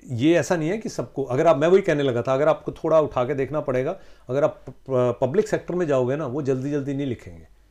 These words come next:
क्योंकि वहाँ पे जो focus होगा ना, जो, जो तनख्वाह लेके कर रहे हैं, जिनको पैसे सर-, उससे नहीं मिल रहे हैं, वो, वो करेंगे जो अगर, अगर करना होगा cesarean section तो बोला जाएगा, उसमें chance कम हो जाता है। ये जो private से-, setup हो जाता है, ये थोड़ा different हो जाती हैं चीज़ें।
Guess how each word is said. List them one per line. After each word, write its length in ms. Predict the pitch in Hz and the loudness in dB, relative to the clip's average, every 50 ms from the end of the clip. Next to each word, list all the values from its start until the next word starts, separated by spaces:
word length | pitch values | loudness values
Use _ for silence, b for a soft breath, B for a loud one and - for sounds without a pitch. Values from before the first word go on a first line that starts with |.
| _ _ _ _ _ _ - | _ _ _ _ _ _ -6
क्योंकि 200 | - 151 147 208 | -4 -2 0 0
वहाँ 300 | 170 127 135 123 156 190 | 0 0 0 0 0 2
पे 120 | 196 240 214 | 2 4 4
जो 80 | 226 | 4
focus 360 | - - 170 147 - - 185 - | 4 4 2 2 4 2 2 2
होगा 220 | 160 113 117 131 156 | 2 0 0 -2 -2
ना, 280 | 180 156 110 107 - - 123 | -4 -6 -6 -10 -12 -12 -6
जो, 340 | 107 127 135 135 135 131 120 | -2 0 2 2 2 0 -2
जो 360 | 110 117 127 127 127 127 120 120 - _ _ _ _ _ _ _ - | -2 0 2 2 2 0 -2 -6 -12 _ _ _ _ _ _ _ -6
तनख्वाह 320 | 135 120 110 - 143 143 | -6 -4 -2 0 0 2
लेके 260 | 143 143 135 131 143 | 2 0 0 -2 -4
कर 140 | 131 - 117 | -4 -4 -6
रहे 200 | 107 110 117 117 | -6 -6 -6 -6
हैं, 140 | 123 127 123 | -6 -6 -6
जिनको 240 | 117 117 113 - 127 | -6 -6 -6 -8 -6
पैसे 360 | - 127 120 113 - 143 120 | -4 -4 -4 -2 -2 -4 -4
सर-, 220 | - - - 113 | -6 -8 -12 -12
उससे 280 | 113 127 120 - - 143 | -12 -12 -10 -8 -6 -6
नहीं 140 | 135 147 143 | -6 -6 -6
मिल 140 | 117 101 95 | -8 -8 -10
रहे 160 | 101 123 175 | -10 -12 -14
हैं, 80 | 202 b b b b b b b b b - | -14 b b b b b b b b b -2
वो, 120 | 139 175 196 | 2 2 2
वो 180 | 170 151 180 | 4 2 0
करेंगे 360 | 170 170 165 147 156 180 196 170 | 2 2 2 2 2 0 0 0
जो 160 | 160 170 165 | 0 0 0
अगर, 200 | 156 143 156 147 | 0 0 0 0
अगर 200 | 139 127 127 131 | 0 -2 -2 -2
करना 340 | - - 120 98 113 151 190 | -2 -4 -4 -2 2 2 2
होगा 180 | 196 190 202 | 4 4 2
cesarean 340 | - - 165 151 170 180 180 | 0 -2 -4 -6 -4 -6 -4
section 280 | - 180 175 - - 208 | -4 -6 -6 -6 -6 -6
तो 120 | 202 202 | -6 -4
बोला 260 | 165 - - 147 135 | -2 -2 0 0 0
जाएगा, 360 | 120 104 95 90 87 87 87 - - _ - _ _ _ _ _ _ _ _ - | -2 -4 -6 -10 -12 -16 -18 -20 -20 _ -20 _ _ _ _ _ _ _ _ -6
उसमें 280 | 156 127 - 180 233 | -6 -4 -2 0 0
chance 300 | 240 - 196 185 196 - | 2 2 2 2 2 0
कम 180 | - - 170 160 | 0 0 0 0
हो 140 | 156 143 120 | 2 0 0
जाता 240 | 113 104 101 - 110 | 0 -2 -4 -6 -8
है। 100 | 123 147 | -8 -6
ये 60 | 160 | -6
जो 80 | 175 | -6
private 340 | - - 175 165 185 220 220 | -4 -2 -2 -2 -2 -2 -4
से-, 500 | - - - - - - - - 139 139 | -6 -10 -20 -20 -20 -18 -16 -14 -14 -12
setup 360 | 123 - 151 143 - 202 185 | -8 -6 -4 -2 -2 0 0
हो 80 | 185 175 | 0 0
जाता 220 | 165 165 165 196 | -2 -2 -2 -2
है, 60 | 190 196 | -2 -4
ये 80 | 190 - | -2 -2
थोड़ा 140 | 185 180 190 | 0 0 0
different 420 | 170 139 143 - - 151 147 135 127 | 2 0 -2 -2 -4 -6 -6 -4 -6
हो 80 | 107 | -8
जाती 240 | 98 90 87 - 98 | -8 -10 -12 -14 -14
हैं 80 | 90 85 | -16 -16
चीज़ें। 260 | - 87 76 78 | -16 -18 -20 -20